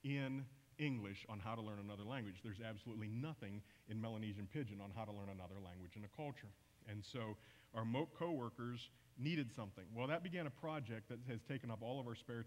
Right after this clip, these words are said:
time, our Saturdays, uh, our hobby time, whatever, this last term. Thankfully, our, our children were able to step up and help out with a lot of the housework and cooking and so forth. Uh, we're very, very thankful that they're a part of our team. What we did is we began to take our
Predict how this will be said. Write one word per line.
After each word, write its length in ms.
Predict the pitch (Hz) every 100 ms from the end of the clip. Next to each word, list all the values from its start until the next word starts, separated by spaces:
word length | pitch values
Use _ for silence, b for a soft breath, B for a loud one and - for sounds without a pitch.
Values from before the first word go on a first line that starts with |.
| 117
time, 320 | 98 95 98
our 120 | 95 95
Saturdays, 520 | - 123 120 113 113 98 98 104
uh, 280 | 95 92 90 B B B B B - - - - -
our 160 | 107
hobby 300 | 104 127 117
time, 340 | 113 123 113 110
whatever, 400 | 110 110 101 98
this 220 | 101 113
last 320 | 107 95 -
term. 280 | 135 110 87 87 - - - - - - -
Thankfully, 440 | 147 147 151 151 127
our, 220 | 113 107 120
our 140 | 104
children 320 | - 131 123
were 80 | 110
able 160 | 110 104
to 60 |
step 240 | - 120 107
up 140 | 110 113
and 80 | 104
help 160 | 107
out 200 | 110 107
with 140 | 107 101
a 100 | 104
lot 180 | 104 101
of 40 |
the 80 | 92
housework 560 | 131 120 - 113 107
and 80 | 95 90
cooking 300 | 123 117 98
and 100 | 95
so 240 | - 120 104
forth. 180 | 104 92 B B B -
Uh, 60 | 92 98
we're 140 | 95 98
very, 240 | 120 123
very 260 | 110 110 104
thankful 320 | 107 98 95 101
that 160 | 95
they're 160 | 98 92
a 80 | -
part 160 | 98
of 80 | 92
our 100 | 90 -
team. 200 | 113 92 - B B B B B -
What 160 | 151 202
we 100 | 220
did 240 | 151 147
is 80 | 131
we 80 | 120
began 240 | 123 143
to 60 | 120
take 260 | - 127
our 160 | 120